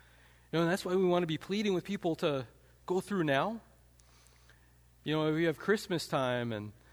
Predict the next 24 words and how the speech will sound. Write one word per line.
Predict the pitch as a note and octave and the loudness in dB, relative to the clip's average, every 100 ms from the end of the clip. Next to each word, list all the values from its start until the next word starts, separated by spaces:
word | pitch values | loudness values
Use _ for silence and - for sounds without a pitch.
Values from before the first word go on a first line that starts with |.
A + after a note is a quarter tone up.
| - - - | -20 -20 -16
uh, | C3 A#2 A2+ - | -8 -8 -8 -8
we | D3+ | -2
want | D#3 E3 | 0 2
to | F3 | 0
be | E3 | -2
reaching | D3+ F#3 - | -4 -4 0
out | E3 | 0
with | G#3 | 0
the | D3+ | 0
gospel | C#3+ F#3 D#3+ | 0 2 0
of | B2 | -2
Christ. | - A2 G2 G2 - - - - _ - _ - _ - | 0 0 -2 -6 -12 -14 -20 -20 _ -20 _ -20 _ -6
Maybe, | C#3 E3+ E3+ E3 C#3 - | -2 0 -2 -4 -8 -10
maybe | C3+ E3 | -4 2
there's | F3 D#3 | 2 0
people | F#3+ F3 | -4 0
that | D#3+ D#3+ | 0 -2
you | F3 | -2
can | F#3+ E3+ D3+ | -2 -2 -4
invite | D#3+ C#3 D#3+ G#3 | -4 0 -2 -2
next | D#3 D3+ - | -4 -6 -6
week | C#3 A#2 - | -6 -8 -8
to | - | -8
the | B2+ A#2+ | -4 -4